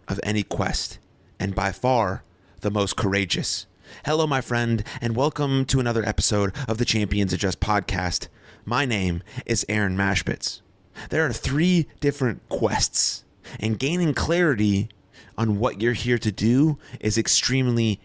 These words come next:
important. You have the universal quest, which is expressing the best version of you in greatest service of the world. You have your unique quest. What unique role have you been asked to play?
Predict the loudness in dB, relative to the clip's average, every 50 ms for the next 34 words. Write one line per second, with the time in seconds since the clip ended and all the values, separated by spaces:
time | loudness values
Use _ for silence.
0 | -6 -6 -4 -4 -2 0 0 0 0 0 -4 -6 -10 -14 _ _ _ _ _ _
1 | _ _ _ _ -2 0 0 0 0 0 -2 0 0 0 0 2 2 0 0 0
2 | 0 -2 -2 -2 -2 -2 -2 -2 -4 -6 -6 -10 -16 -20 _ _ -20 -20 _ _
3 | -4 -2 0 2 2 0 0 0 -4 -6 -10 -16 -12 -8 -4 -2 -2 0 0 0
4 | 0 0 0 2 2 2 2 0 0 -2 -4 -10 -16 -8 -6 -4 -2 0 0 0
5 | 0 0 2 2 2 2 2 2 0 0 0 0 2 2 4 4 2 2 0 -4
6 | _ _ _ _ _ _ _ _ _ -4 -4 0 2 2 2 2 2 2 2 2
7 | 0 0 0 0 0 0 0 0 0 0 0 0 -2 -4 -8 -12 _ _ _ _
8 | _ _ _ _ -4 -2 0 0 0 0 0 0 2 2 4 4 4 2 0 -4
9 | -8 -12 -8 -4 -2 0 2 2 2 2 2 2 0 0 -2 -6 -10 -12 _ _
10 | _ _ _ _ -6 -4 -4 -2 -2 -2 -4 -4 -8 -10 -16 _ _ _ _ _
11 | _ _ _ _ _ _ -4 -2 -2 -2 -2 -2 -2 0 0 2 0 -2 -2 -2
12 | 0 2 4 6 6 4 4 2 0 -6 -16 -20 -18 -8 -4 -2 0 2 2 2
13 | 2 0 0 0 0 0 0 -2 -2 -2 0 0 0 0 -2 -4